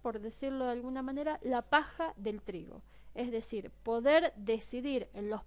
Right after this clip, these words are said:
primeros momentos del procedimiento y no cuando se están venciendo los plazos, cuáles son los casos que efectivamente merecen una investigación,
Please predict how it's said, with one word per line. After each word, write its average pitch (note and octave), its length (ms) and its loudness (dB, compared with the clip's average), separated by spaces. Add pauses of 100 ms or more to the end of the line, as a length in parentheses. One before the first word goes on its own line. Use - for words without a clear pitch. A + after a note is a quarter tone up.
primeros F#4+ 480 2
momentos C4+ 600 -2
del G3 100 -6
procedimiento G3 800 -4
y F#3 80 -4
no D4 320 2
cuando G3+ 260 -2
se F#3 120 -12
están A3+ 340 -4
venciendo A#3+ 460 -6
los D4 100 -4
plazos, B3 500 -2 (400)
cuáles G#4 440 12
son E4+ 320 0
los D#4+ 140 -2
casos C#4+ 680 0 (240)
que B3 100 0
efectivamente C#4 1120 0
merecen C4 800 2
una A3 160 -4
investigación, G3+ 840 -4